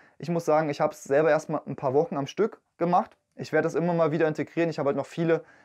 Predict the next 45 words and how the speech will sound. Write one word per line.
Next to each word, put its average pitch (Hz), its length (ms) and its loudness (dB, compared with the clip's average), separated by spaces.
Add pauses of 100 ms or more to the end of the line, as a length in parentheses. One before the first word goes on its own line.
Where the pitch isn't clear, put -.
andere 170 320 2
Sachen 156 260 -2
gemacht. 143 420 -2 (340)
Ich - 160 -10
habe 151 260 0
mit 143 300 -2
verschiedenen 143 560 -2
Wärmetherapien 135 800 -2
gearbeitet, 120 580 -2 (240)
mit 139 160 -4
verschiedenen 139 420 -4
Tinkturen 147 680 -2 (760)
und 143 60 -2
noch 139 100 2
ganz 151 200 0
vielen 139 120 0
anderen 135 280 0
Sachen. 135 220 -2
Das 127 140 -4
werdet 131 200 2
ihr 139 100 2
auch 135 40 2
noch 131 160 -4
in - 100 -10
den 135 100 -4
nächsten 139 280 -4
Videos 131 200 -2
alles 127 200 0
erfahren. 147 400 0 (560)
Ähm, 147 440 2 (160)
aber 160 260 4
was 156 140 0
ich - 40 -18
so 151 80 -2
gelesen 147 300 -2
habe, 139 160 -2
wirklich, 147 300 -4
wenn 139 120 -2
man 139 80 -2
da 143 100 2
mal 143 100 0
ein, 160 180 0
zwei 147 140 -2
Jahre 139 260 2
durchzieht, 160 640 -4